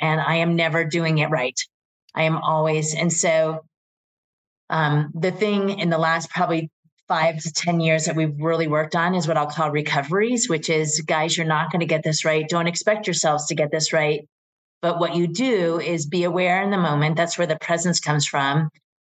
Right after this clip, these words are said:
And be aware if this is not going where you want it to go. Or if you're not aware in the moment, reflect on it later and go, "Oh, that didn't happen the way I wanted it to," and then make that recovery.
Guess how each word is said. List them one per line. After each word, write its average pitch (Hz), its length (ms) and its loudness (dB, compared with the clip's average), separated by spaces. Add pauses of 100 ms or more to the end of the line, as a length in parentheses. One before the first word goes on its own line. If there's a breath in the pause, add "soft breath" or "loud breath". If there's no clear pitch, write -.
(160)
And 170 160 0
be 175 120 0
aware 170 460 2
if 151 100 -6
this 151 200 -2
is 160 140 -2
not 156 280 0
going 165 240 0
where 156 100 2
you 151 100 0
want 147 160 0
it 143 100 -2
to 156 80 -4
go. 131 440 0
Or 160 140 2
if 147 120 -4
you're 156 80 0
not 170 220 0
aware 202 180 0
in 165 80 0
the 156 80 0
moment, 147 460 2 (160)
reflect 175 400 -2
on 165 100 0
it 151 100 -2
later 151 240 2
and 147 120 0
go, 143 240 2
"Oh, 156 480 0 (600)
that 175 280 -2
didn't 180 240 0
happen 143 420 -2
the 143 60 2
way 135 160 2
I 135 40 2
wanted 131 320 0
it 135 140 -2
to," 139 420 0
and 156 140 2
then 156 260 2
make 160 340 -2
that 160 220 0
recovery. 147 480 -4